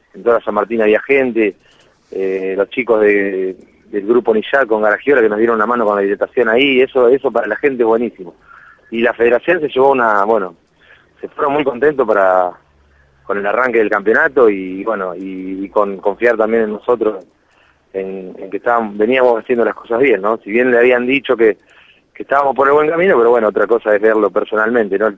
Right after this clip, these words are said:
Cómo, cómo es el trabajo, porque la verdad que se trabaja mucho y muy, mucha planificación, eh, de, de parte del grupo y, bueno, coordinando con todos, con todas las áreas para poder llevar adelante este evento, que la verdad que es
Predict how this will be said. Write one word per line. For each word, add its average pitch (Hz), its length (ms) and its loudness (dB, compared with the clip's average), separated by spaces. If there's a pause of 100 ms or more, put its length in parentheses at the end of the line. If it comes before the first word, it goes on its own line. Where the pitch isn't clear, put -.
Cómo, 104 260 -6
cómo 117 260 -4
es 113 40 0
el 104 60 -6
trabajo, 123 380 0
porque 90 220 -10 (720)
la 95 60 -6
verdad 113 140 2
que 117 100 -4
se 107 80 -12
trabaja 113 340 0
mucho 127 440 0
y 107 140 -4
muy, 143 240 0
mucha 135 320 -2
planificación, 113 840 -2 (580)
eh, 95 580 -4
de, 101 140 -2
de 98 240 -4
parte 117 220 0
del 110 120 0
grupo 123 460 2
y, 92 180 -6
bueno, 92 180 -2
coordinando 101 500 -4
con 95 200 -4
todos, 120 380 2 (240)
con 92 160 -6
todas 127 180 2
las 104 180 -2
áreas 123 280 0
para 95 180 0
poder 98 480 0 (800)
llevar 107 160 0
adelante 107 320 0
este 104 140 -4
evento, 113 280 0
que 95 220 -2
la 92 140 -2
verdad 104 160 2
que 110 120 -2
es 104 60 -8